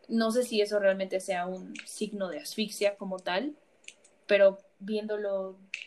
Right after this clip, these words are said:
de creencias populares y todo esto sobre brujas, viene entrando la famosa frase de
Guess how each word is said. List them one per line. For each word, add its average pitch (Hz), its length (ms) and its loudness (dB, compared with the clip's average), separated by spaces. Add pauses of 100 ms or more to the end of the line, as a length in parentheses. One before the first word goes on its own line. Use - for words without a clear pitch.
(480)
de 196 380 -2
creencias 208 600 0
populares 190 760 -4
y 202 100 -8
todo 196 200 -4
esto - 180 -8
sobre 196 280 -2
brujas, 208 640 0 (480)
viene 208 760 0
entrando 196 720 0 (340)
la 196 180 0
famosa 196 400 0
frase 196 280 2
de 190 240 -4